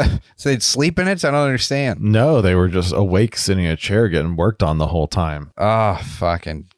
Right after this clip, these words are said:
Speaker 1: Christ.
Speaker 2: And then they had to shoot, you know?
Speaker 1: Yeah.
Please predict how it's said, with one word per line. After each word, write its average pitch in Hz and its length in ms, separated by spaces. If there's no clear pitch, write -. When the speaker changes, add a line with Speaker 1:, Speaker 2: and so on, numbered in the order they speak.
Speaker 1:
Christ. 82 760
Speaker 2:
And 95 140
then 98 100
they 90 120
had 92 160
to 85 60
shoot, - 500
you 98 120
know? 87 240
Speaker 1:
Yeah. 90 480